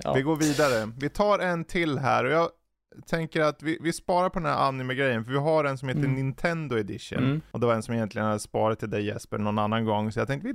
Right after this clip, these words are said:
Speaker 2: vi river av den, så får vi två svara i den mån vi kan. Eh, och det är då alltså ett helvete att välja Nintendo Edition som innehåller följande tre spel.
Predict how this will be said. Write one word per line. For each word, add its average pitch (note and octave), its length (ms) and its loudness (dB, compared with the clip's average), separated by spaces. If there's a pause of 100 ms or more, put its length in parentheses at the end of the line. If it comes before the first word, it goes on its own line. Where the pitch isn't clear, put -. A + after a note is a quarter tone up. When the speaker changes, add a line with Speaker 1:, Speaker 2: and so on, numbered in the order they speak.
(280)
Speaker 2:
vi - 140 -4 (100)
river G#3+ 200 0
av B2+ 240 4
den, D3 260 0
så - 120 -18
får G#3+ 520 0
vi F#3+ 160 0
två F3 220 0
svara C#3+ 380 2
i C#3+ 40 0
den C#3+ 140 -2
mån C#3+ 220 -2
vi D#3+ 100 -4
kan. E3+ 580 0 (560)
Eh, C3 360 4
och D3+ 260 0
det F#3+ 100 4
är G3+ 100 4
då F3 120 4
alltså D3+ 320 2
ett D3 100 -4
helvete B2+ 300 -2
att A2+ 100 -4
välja A#2 180 0
Nintendo E3+ 440 0
Edition D#3 400 -2
som D3 140 -4
innehåller B2+ 360 0
följande B2+ 420 0
tre A2 300 -4
spel. G#3 420 -2